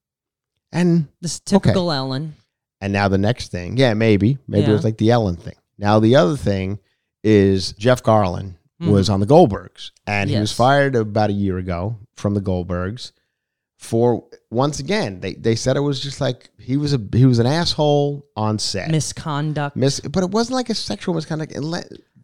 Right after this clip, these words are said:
Speaker 1: from what I read. And le-, once again, I could be wrong. So he's fired from the Goldbergs, and now they just announced today that he's gonna be killed off. His character will be killed off from the Goldbergs,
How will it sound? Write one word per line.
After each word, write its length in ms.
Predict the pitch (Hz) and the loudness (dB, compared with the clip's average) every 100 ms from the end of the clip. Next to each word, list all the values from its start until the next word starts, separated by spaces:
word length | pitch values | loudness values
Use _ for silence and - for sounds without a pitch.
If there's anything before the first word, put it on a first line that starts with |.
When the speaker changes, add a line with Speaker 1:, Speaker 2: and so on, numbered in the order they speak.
| - | -20
Speaker 1:
from 240 | - 151 151 | -8 -8 -4
what 160 | 156 | -6
I 100 | 143 | -4
read. 460 | 117 101 92 90 - | -6 -8 -10 -12 -12
And 140 | 110 | -6
le-, 180 | 123 135 - 104 - | -4 -6 -8 -18 -6
once 220 | 143 160 | -6 -4
again, 320 | 131 131 123 127 _ _ | -2 -2 -2 -6 _ _
I 80 | 104 | -8
could 240 | - 117 | 0 0
be 100 | 107 | 2
wrong. 440 | 101 95 90 92 - | 0 0 -4 -6 -10
So 140 | - 120 | 0 2
he's 120 | 123 | 4
fired 220 | 147 165 | 2 2
from 120 | 156 | -2
the 40 | 120 | 0
Goldbergs, 580 | 101 95 92 90 85 - - | 0 0 -4 -8 -12 -18 -8
and 580 | 101 98 95 95 90 - | -4 -2 -4 -6 -8 -6
now 640 | 110 139 151 143 135 - _ _ _ _ _ _ | -2 0 2 2 2 -2 _ _ _ _ _ _
they 200 | - 110 | -2 -2
just 160 | 107 - | 0 -4
announced 300 | 104 95 - | -6 -6 -8
today 480 | - 98 87 87 90 - | -8 -6 -8 -10 -16 -8
that 180 | 92 95 | -6 -4
he's 220 | 110 101 | -6 -4
gonna 120 | 98 | -6
be 120 | 92 | -6
killed 420 | - - 131 117 | 0 2 2 -2
off. 320 | 98 90 - - | -6 -10 -14 -16
His 160 | 98 | -8
character 640 | - 107 101 101 - 92 92 | -4 -2 -4 -6 -6 -6 -6
will 140 | 92 | -8
be 100 | 92 | -10
killed 400 | - - 107 95 | -8 0 0 0
off 300 | 90 90 87 | -2 -4 -6
from 180 | - 92 | -10 -8
the 60 | 90 | -6
Goldbergs, 540 | 90 90 92 92 | -6 -4 -6 -8